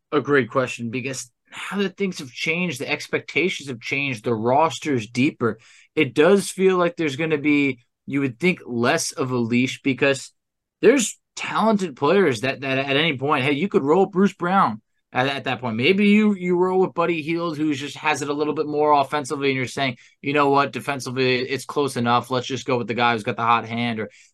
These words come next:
anything of the sort. "Oh, Aaron Nesmith has been awesome down the stretch. You know, let, let's, let's roll with Nesmith." That's the thing, is, like,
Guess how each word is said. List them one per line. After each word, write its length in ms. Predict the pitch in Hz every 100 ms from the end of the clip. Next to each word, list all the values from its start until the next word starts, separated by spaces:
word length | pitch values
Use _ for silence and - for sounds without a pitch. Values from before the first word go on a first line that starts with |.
| -
anything 500 | 165 202 202 135 131
of 100 | 117
the 80 | 104
sort. 360 | - 135 131 110
"Oh, 160 | 143 117 143
Aaron 240 | 165 147
Nesmith 400 | 151 160 - 120
has 140 | 113 101
been 180 | 127 131
awesome 500 | 143 139 135 - 107 - _ _
down 220 | - 131 123
the 60 |
stretch. 380 | 110 139 120 -
You 120 | 120
know, 120 | 120
let, 220 | 120 131 139
let's, 300 | 143 - 139
let's 160 | 135
roll 240 | 135 135 120
with 80 |
Nesmith." 340 | 120 117 120 104 _ - _ _ -
That's 260 | 170 208
the 100 | 175
thing, 280 | - 196 208
is, 200 | 131 123
like, 140 | 139